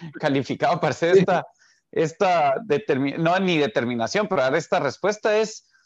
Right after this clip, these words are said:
Speaker 1: o sea, tenemos que, que como ciudadanos ver cómo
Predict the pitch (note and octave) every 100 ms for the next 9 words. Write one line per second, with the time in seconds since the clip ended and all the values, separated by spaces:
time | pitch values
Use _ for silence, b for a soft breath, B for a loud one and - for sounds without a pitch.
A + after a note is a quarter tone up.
0 | _ _ _ _ F3+ F3 F#3 F#3 A#3 C4
1 | - F#3 F3 D3 C3 - _ - C#3 -
2 | C#3+ C3+ B2 D3 B2+ A#2 D3+ G#3 A3 D3
3 | F3 E3+ G3 F#3+ G#3+ G#3 -